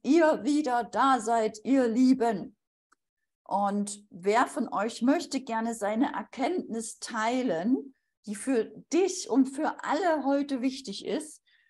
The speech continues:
beginnst mit dem Satz, „Meine Erkenntnis ist.“ Dann lade ich dich ein, die Hand zu heben, damit wir das sehen können. So wie die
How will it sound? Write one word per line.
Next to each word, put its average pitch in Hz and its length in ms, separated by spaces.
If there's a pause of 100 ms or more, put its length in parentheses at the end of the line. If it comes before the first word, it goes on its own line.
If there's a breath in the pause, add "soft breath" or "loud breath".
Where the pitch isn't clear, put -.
(120)
beginnst 214 720
mit 226 240
dem 208 200
Satz, 262 560
„Meine 247 640
Erkenntnis 233 1040 (120)
ist.“ - 440 (600 soft breath)
Dann 196 160
lade 240 300
ich 277 120
dich 254 240
ein, 247 220
die 220 160
Hand 320 260
zu 247 220
heben, 190 640 (520)
damit 208 580 (720)
wir 240 260
das 202 280
sehen 233 320
können. 180 240
So 240 220
wie 262 120
die 254 320